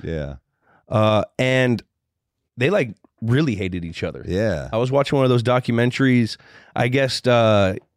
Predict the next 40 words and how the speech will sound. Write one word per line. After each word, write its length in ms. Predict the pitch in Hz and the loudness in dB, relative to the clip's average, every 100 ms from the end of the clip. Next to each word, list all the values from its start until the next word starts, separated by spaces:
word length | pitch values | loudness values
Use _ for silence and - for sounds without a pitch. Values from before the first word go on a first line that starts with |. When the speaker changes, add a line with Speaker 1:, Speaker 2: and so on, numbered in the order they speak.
| _ | _
Speaker 2:
Shawn 380 | - - 139 127 | -6 0 2 2
Michaels, 800 | 123 127 120 131 127 113 - - _ _ _ - | 0 0 2 2 2 0 -6 -14 _ _ _ -2
or, 220 | 117 120 | 2 4
uh, 200 | 113 107 | 4 2
no, 160 | 107 | 0
Bret 260 | 104 131 127 | 0 0 2
Hart, 380 | 127 123 123 - _ _ _ _ | 2 2 2 -4 _ _ _ _
he 160 | - 127 | -2 0
was 180 | 131 123 | 2 0
about 320 | 117 123 113 | 2 0 0
to 80 | 117 | -2
go 160 | 120 | 0
to 60 | 117 | 0
the 100 | 107 | 0
W 400 | 113 117 117 113 | 0 0 0 -2
C 180 | - 110 | -4 -4
W 600 | 113 120 117 117 117 113 | -2 0 0 -2 -2 -2
in, 80 | |
like, 200 | 113 104 110 | -2 -4 -6
next 280 | 113 110 - | -8 -8 -10
eight 220 | 117 120 | -6 -6
months 320 | 117 113 113 117 | -4 -2 -2 -6
or 100 | 113 | -4
something, 380 | 120 113 113 | -2 -2 -2
and 100 | 104 | -2
he, 300 | 101 131 120 - | 0 -2 -2 -8
he 140 | 139 135 | -8 -6
felt 340 | - 139 135 | -2 -2 0
that 140 | 117 110 | -4 -4
he 140 | 123 | -2
got 180 | 127 117 | -2 -2
the 80 | 120 | -2
short 240 | 131 123 | 0 2
end 100 | 120 | 2
of 60 | 110 | 0
the 40 | |
stick, 240 | - 139 | -2 -2
like 160 | 113 110 | -2 -4
I 100 | 110 | -4
said, 380 | - 139 127 | -2 0 0